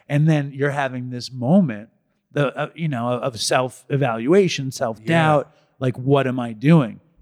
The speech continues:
Speaker 1: Talk
Speaker 2: Right.
Speaker 1: about that a little bit
Speaker 2: And,
Speaker 1: more,
Speaker 2: and
Speaker 1: please.
Speaker 2: I,
Speaker 1: I'm really interested.
Speaker 2: I, I would think about, you know,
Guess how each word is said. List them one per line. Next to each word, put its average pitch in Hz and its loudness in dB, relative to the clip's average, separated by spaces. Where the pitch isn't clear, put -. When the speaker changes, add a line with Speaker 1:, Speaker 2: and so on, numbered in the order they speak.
Speaker 1:
Talk 196 4
Speaker 2:
Right. 202 -2
Speaker 1:
about 143 0
that 113 -4
a 107 -4
little 110 -2
bit 104 -12
Speaker 2:
And, 107 -4
Speaker 1:
more, 101 -6
Speaker 2:
and 135 -8
Speaker 1:
please. 123 -2
Speaker 2:
I, 120 -8
Speaker 1:
I'm 123 -6
really 135 4
interested. 123 -2
Speaker 2:
I, 135 -2
I 131 0
would 123 -4
think 131 -8
about, 120 -2
you 120 -20
know, 107 -14